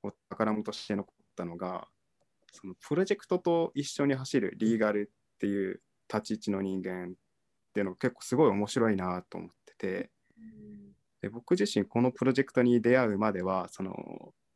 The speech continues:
Speaker 1: いわゆるウェブスリーって呼ばれるような世界での、こう、リーガルの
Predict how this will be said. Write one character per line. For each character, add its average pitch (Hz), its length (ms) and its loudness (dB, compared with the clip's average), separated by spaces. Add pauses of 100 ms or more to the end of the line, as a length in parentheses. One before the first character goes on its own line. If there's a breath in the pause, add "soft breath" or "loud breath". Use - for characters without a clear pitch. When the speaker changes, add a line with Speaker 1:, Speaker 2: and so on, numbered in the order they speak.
(160)
Speaker 1:
い 123 60 0
わ 165 80 6
ゆ 135 60 2
る 92 60 0
ウ - 40 0
ェ 104 100 4
ブ 113 100 0
ス - 160 -2
リ 113 180 2
ー - 20 -10
っ - 40 -20
て - 120 -8
呼 92 80 -2
ば 101 100 0
れ 104 100 0
る 110 60 -2
よ 117 140 2
う 98 40 -2
な 87 240 -8
世 107 180 -4
界 95 200 -2
で 147 140 4
の、 90 100 -4
こ - 200 -14
う、 - 60 -12
リ 139 140 4
ー 170 40 2
ガ 156 100 8
ル 147 100 6
の 135 220 2